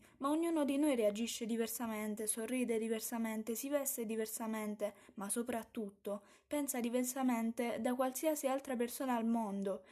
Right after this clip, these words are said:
Quindi il mio dubbio è: non potremmo accettarci così come siamo? Il discorso è proprio questo, non siamo in grado né di farlo noi,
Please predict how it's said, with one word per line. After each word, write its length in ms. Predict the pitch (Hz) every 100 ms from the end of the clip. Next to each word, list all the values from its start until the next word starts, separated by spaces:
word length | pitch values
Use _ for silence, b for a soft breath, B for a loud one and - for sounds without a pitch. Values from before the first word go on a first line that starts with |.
| B B
Quindi 260 | - 359 330
il 60 |
mio 160 | 269 254
dubbio 420 | 269 240 240 220
è: 220 | 202 190 226 _ _ - 214 _
non 180 | 226 277
potremmo 420 | 302 302 302 240
accettarci 680 | 208 240 220 233 233 - 220
così 260 | 220 220
come 220 | 240 220 214
siamo? 520 | 262 226 190 190 220 _ _ b b b
Il 100 | 247
discorso 420 | 294 302 359 -
è 60 | 214
proprio 360 | - 226 226
questo, 580 | 220 226 202 - 196 220 -
non 200 | 247 254
siamo 180 | 285 285
in 80 |
grado 320 | 277 285 254 247
né 160 | 285
di 140 | 302 262
farlo 400 | 247 240 233 208
noi, 380 | 208 208 226